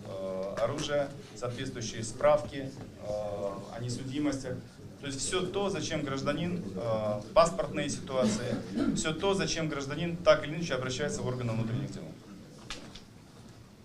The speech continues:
Э, закон о национальной полиции предусматривает функционирование таких,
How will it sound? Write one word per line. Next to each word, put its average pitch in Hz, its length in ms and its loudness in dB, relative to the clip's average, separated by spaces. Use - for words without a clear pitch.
Э, 127 160 6
закон 156 300 2
о 190 40 6
национальной 170 380 2
полиции 127 440 -2
предусматривает 135 880 0
функционирование 151 640 0
таких, 139 460 -4